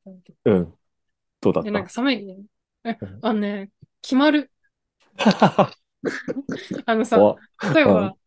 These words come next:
Speaker 2: うん。
Speaker 1: 一回さ、サーフーって言いながらコンビニ行くじゃん。
Speaker 2: うん。
Speaker 1: で、その、おでん買って食べるじゃん。
Speaker 2: うん。
Speaker 1: で、家戻るやん。
Speaker 2: うん。
Speaker 1: で、この、寒い、あったかい、寒い、あったかいで、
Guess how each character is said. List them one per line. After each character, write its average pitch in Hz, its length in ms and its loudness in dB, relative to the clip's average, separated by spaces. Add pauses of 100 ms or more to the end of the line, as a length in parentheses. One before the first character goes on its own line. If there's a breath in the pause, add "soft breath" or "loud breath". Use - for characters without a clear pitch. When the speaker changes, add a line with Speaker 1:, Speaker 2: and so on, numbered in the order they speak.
Speaker 2:
う 349 40 -10
ん。 - 20 -6
Speaker 1:
一 - 120 -12
回 294 200 0
さ、 277 140 -8
サ 339 260 0
ー - 20 -4
フ 320 60 -4
ー 359 140 0
っ - 40 2
て 339 80 -10
言 262 60 -8
い - 20 -8
な 220 80 -4
が 202 80 -6
ら 190 40 -12
コ 208 120 -10
ン 202 60 -8
ビ 196 60 -12
ニ 202 80 -14
行 190 80 -14
く 196 100 -12
じ 190 60 -18
ゃ 190 40 -20
ん。 196 60 -20 (200)
Speaker 2:
う 147 60 2
ん。 92 180 -2 (600)
Speaker 1:
で、 240 240 -4
そ 240 120 -8
の、 233 280 -6 (260)
お 233 100 -4
で 247 100 0
ん 220 80 -6
買 202 120 -6
っ - 20 -20
て 190 260 -8
食 214 120 -8
べ 202 100 -4
る 190 80 -10
じ 190 80 -20
ゃ 185 40 -20
ん。 196 100 -20 (160)
Speaker 2:
う 110 80 2
ん。 92 120 -4 (360)
Speaker 1:
で、 254 100 -2
家 240 180 -2
戻 196 260 -4
る 185 80 -8
や 180 80 -16
ん。 190 60 -20 (280)
Speaker 2:
う 107 80 2
ん。 87 160 -6 (180)
Speaker 1:
で、 214 80 -16
こ - 100 -10
の、 202 200 -10 (300)
寒 302 420 0
い、 214 80 -4
あ 202 100 -4
っ - 180 -8
た 220 120 -2
か 240 160 0
い、 240 80 -2
寒 233 420 -4
い、 202 80 -8
あ 202 100 -8
っ - 120 -12
た 208 140 -4
か 220 140 -2
い 190 80 -6
で、 196 320 -10